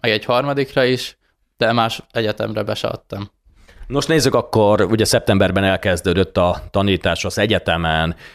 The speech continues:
Speaker 2: Mit kaptál, milyen tantárgyaid vannak, hogyan zajlik ott az oktatás jelen pillanatban? Most hagyjuk ki ezt az online teret, de nézzük meg, hogy milyen tantárgyak és kik tanítanak téged.
Speaker 1: Igazából ez egy teljesen gyakorlatorientált oktatás, ha lehet úgy mondani.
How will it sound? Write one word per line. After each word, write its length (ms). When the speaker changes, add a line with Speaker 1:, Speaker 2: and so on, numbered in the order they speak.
Speaker 2:
Mit 180
kaptál, 340
milyen 240
tantárgyaid 600
vannak, 380
hogyan 280
zajlik 300
ott 160
az 120
oktatás 560
jelen 240
pillanatban? 560
Most 200
hagyjuk 300
ki 140
ezt 160
az 100
online 420
teret, 580
de 300
nézzük 340
meg, 140
hogy 100
milyen 300
tantárgyak 600
és 100
kik 160
tanítanak 400
téged. 280
Speaker 1:
Igazából 480
ez 120
egy 140
teljesen 600
gyakorlatorientált 1600
oktatás, 920
ha 100
lehet 280
úgy 120
mondani. 540